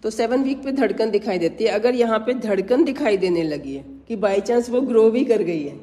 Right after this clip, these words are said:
नहीं करती है लेकिन किसी की कर भी जाती है, तब surgery करनी है कि अब तो ये rupture हो जाएगी। rupture हो जाए तो यहाँ blood blood हो जाता है सारे अंदर, वो सही नहीं है, मतलब life threatening भी है। लेकिन अगर size जो है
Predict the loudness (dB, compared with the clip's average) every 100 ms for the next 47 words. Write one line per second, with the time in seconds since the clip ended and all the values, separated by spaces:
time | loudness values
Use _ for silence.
0 | -6 -4 -2 -4 -4 -4 -2 -2 -6 -6
1 | -12 -10 -10 -8 -6 -8 -8 -14 -18 -20
2 | -20 -20 _ _ -6 -2 2 2 2 0
3 | 0 -2 -4 -2 0 0 -2 -2 -2 -2
4 | -2 -2 -2 -6 -8 -8 -8 -8 -8 -6
5 | -8 -4 -2 0 0 -2 -2 -2 -2 -4
6 | -6 -6 -6 -4 -6 -6 -10 -10 -10 -12
7 | -14 -20 _ -10 -10 -12 -18 -20 _ _
8 | _ _ -12 -10 -6 -4 -2 -2 -6 -10
9 | -14 -20 -18 -12 -8 -8 -8 -12 -8 -6
10 | -6 -6 -10 -8 -8 -8 -12 -16 -20 -20
11 | _ _ _ -20 _ 0 2 2 2 2
12 | 2 0 -4 -2 2 2 2 -2 0